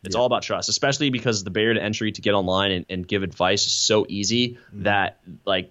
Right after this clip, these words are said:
Speaker 1: you've gotta have trust with your audience. Otherwise, you know, they're not, they're not gonna listen to you, and, uh, it's over.
Speaker 2: Mm. Thanks, man. This is really, uh, awesome stuff you, you, that you're giving. I really appreciate it. Um,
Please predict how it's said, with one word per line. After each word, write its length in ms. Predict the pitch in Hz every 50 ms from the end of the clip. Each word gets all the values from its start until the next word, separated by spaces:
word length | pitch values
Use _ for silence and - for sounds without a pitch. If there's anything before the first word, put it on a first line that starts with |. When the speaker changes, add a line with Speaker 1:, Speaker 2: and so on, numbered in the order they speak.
| _ -
Speaker 1:
you've 260 | 95 98 107 101 92
gotta 280 | 95 110 110 113 110 107
have 220 | 104 107 98 92
trust 540 | 92 - - - 101 98 98 98 - - -
with 260 | 95 95 98 95 -
your 180 | 101 98 92 -
audience. 680 | - 92 95 107 120 135 147 147 143 151 156 156 - - - - - _ -
Otherwise, 680 | - 90 107 113 113 107 107 107 107 101 92 - - - _
you 120 | - 104 98
know, 200 | 85 85 87 85 82 - - - - - -
they're 180 | - - 117 120
not, 180 | 123 - - 69 - - _ _ - - - -
they're 140 | 104 113 110
not 180 | 110 107 107
gonna 140 | - 110 101
listen 300 | 98 98 98 - - 92
to 140 | - - 95
you, 200 | 92 92 90 85 -
and, 280 | 76 85 82 82 78
uh, 200 | 82 80 78 76 76
it's 100 | 78 -
over. 300 | 90 92 71 73 85 - _ _ -
Speaker 2:
Mm. 80 | 107 107 - - - _ _
Thanks, 220 | - 123 147 - -
man. 220 | 107 107 120 135
This 120 | 143 143
is 100 | 113 98
really, 380 | 101 117 127 123 117 113 110 104
uh, 200 | 98 95 92 87 90 - - - - - - - - - -
awesome 320 | - 110 123 - - 107 87
stuff 400 | - - 120 110 92 - - -
you, 80 | 95
you, 360 | 92 80 87 85 55 - 90 - -
that 160 | 87 78 -
you're 80 | 90
giving. 300 | 98 95 92 95 87 87
I 40 | 90
really 140 | 95 101 95
appreciate 420 | - - 104 92 - - 90 80
it. 120 | - - - _ - - - - - - -
Um, 440 | - 98 98 98 95 98 95 95 -